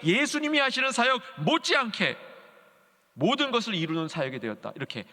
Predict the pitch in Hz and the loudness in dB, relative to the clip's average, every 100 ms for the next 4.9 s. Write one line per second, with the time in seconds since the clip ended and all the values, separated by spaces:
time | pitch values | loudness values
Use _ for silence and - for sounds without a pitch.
0 | - - 190 180 175 123 107 113 - 226 | -10 -6 -4 -4 -4 -4 -4 -6 -8 -12
1 | 247 _ - 123 - 120 107 98 - 202 | -16 _ -8 -8 -8 -12 -14 -14 -12 -12
2 | - _ _ _ _ _ _ - 113 107 | -14 _ _ _ _ _ _ -8 -6 -6
3 | - 165 147 101 101 98 - - - 113 | -8 -10 -10 -12 -12 -14 -16 -20 -10 -8
4 | 117 123 139 131 110 104 107 165 226 | -8 -12 -14 -12 -12 -12 -12 -12 -14